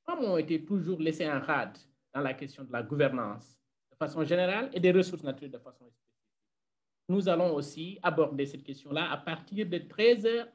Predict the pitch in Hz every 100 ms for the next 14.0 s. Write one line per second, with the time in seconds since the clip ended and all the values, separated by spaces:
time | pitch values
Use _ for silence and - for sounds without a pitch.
0 | - 180 170 165 165 117 - _ _ _
1 | _ _ _ _ 214 220 214 165 165 151
2 | 135 - 214 - - 165 165 156 151 143
3 | 139 135 143 - 135 135 139 123 135 135
4 | 131 131 - 139 104 120 180 220 226 -
5 | 180 170 208 _ 165 160 156 139 120 147
6 | 233 226 226 214 190 - 170 147 - -
7 | _ _ 131 190 220 214 - 220 330 -
8 | - - 202 208 214 214 240 311 - _
9 | _ _ _ _ 139 135 120 123 180 202
10 | 185 185 196 190 202 202 269 - 131 -
11 | 190 190 202 185 185 - 185 196 214 -
12 | 165 151 143 131 113 113 101 - 101 98
13 | _ _ _ _ _ _ 156 160 131